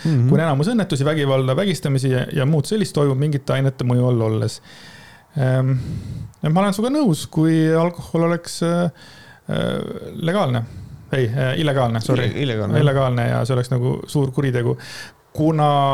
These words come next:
Speaker 2: alkohol ei saa kunagi muutuda illegaalseks, sellepärast et siis hakkab liikuma illegaalne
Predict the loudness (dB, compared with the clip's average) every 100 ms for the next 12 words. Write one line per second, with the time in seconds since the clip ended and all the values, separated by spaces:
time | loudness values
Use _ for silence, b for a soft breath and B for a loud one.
0 | 4 2 0 -4 -4 -2 0 2 0 0
1 | 0 0 0 0 0 0 0 2 0 0
2 | -2 0 0 2 2 2 0 -2 0 0
3 | 2 0 -2 -4 -4 -2 0 -2 -2 -2
4 | -2 -2 0 0 0 2 0 0